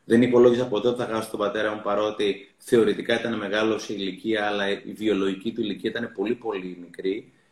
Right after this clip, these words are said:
Και ήταν ένα από τα πολύ, από τα πολύ γερά κλονίσματα στη ζωή μου. Και είναι από τις περιπτώσεις, Χριστίνα, που πραγματικά δεν απόφυ-, απέφυγα το συναίσθημα. Δεν μπορείς να διαχειριστείς το πένθος, όπως ξέρεις πάρα πολύ καλά. Έχεις να το ζήσεις μόνο.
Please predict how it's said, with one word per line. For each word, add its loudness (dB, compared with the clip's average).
Και -4
ήταν 2
ένα 4
από 0
τα -2
πολύ, 2
από -4
τα -4
πολύ 0
γερά 0
κλονίσματα 0
στη -12
ζωή -4
μου. -4
Και -2
είναι 6
από 6
τις 0
περιπτώσεις, 4
Χριστίνα, 0
που -4
πραγματικά -2
δεν 4
απόφυ-, -6
απέφυγα -4
το -20
συναίσθημα. -18
Δεν 6
μπορείς 8
να 2
διαχειριστείς -4
το -4
πένθος, -4
όπως -8
ξέρεις -10
πάρα -8
πολύ -14
καλά. -16
Έχεις -2
να 4
το 2
ζήσεις -4
μόνο. -10